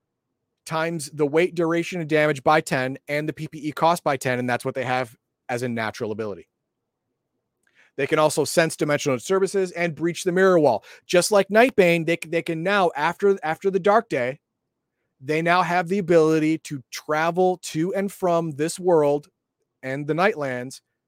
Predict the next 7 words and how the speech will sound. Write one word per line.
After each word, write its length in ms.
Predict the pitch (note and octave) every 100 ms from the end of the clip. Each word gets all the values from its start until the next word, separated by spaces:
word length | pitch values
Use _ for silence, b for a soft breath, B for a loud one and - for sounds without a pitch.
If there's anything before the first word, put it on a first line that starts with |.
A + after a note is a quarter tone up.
| _ _ C3+
at 200 | D3 C#3+
will 460 | F#3 F3+ C#3+ C3+ _ _ _
using 480 | B2 C#3+ E3+ D#3 E3
the 120 | D3+
mirror 360 | C#3 D3 D#3 D3+
wall 300 | C#3 C#3+ C3+
power. 420 | - D3+ A#2+ D#2+